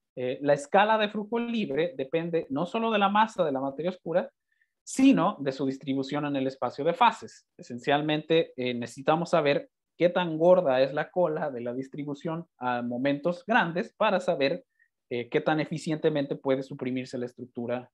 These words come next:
eh, por dicha, por dicha componente oscura. Y bueno, sin entrar en muchos detalles, eh, lo que hemos podido hacer es encontrar una forma genérica de determinar estas restricciones explotando unos rescalamientos sencillos. Para la producción por colisiones,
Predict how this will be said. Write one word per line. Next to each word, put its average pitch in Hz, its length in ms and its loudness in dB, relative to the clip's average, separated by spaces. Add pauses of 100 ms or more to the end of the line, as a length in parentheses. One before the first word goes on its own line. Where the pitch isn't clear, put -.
eh, 113 340 -14
por 110 240 -14
dicha, 113 560 -6
por 101 140 -18
dicha 110 460 -10 (340)
componente 117 480 -8
oscura. 185 400 -2 (800)
Y 226 100 4
bueno, 214 240 6
sin 180 140 -2
entrar 185 320 4
en 220 60 -2
muchos 220 280 -2
detalles, 240 600 2
eh, 131 280 2
lo 127 200 -4
que 127 140 -2
hemos 135 220 -4
podido 170 260 2
hacer 175 320 2
es 139 260 -2
encontrar 135 420 0
una 147 160 -2
forma 147 280 0
genérica 143 540 0
de 123 80 -2
determinar 120 480 -4
estas 135 220 -2
restricciones 135 840 -4 (200)
explotando 131 640 -2
unos 135 220 0
rescalamientos 123 600 -8
sencillos. 202 560 -4 (800)
Para 247 280 8
la 233 140 4
producción 226 420 0
por 220 180 -2
colisiones, 214 720 -2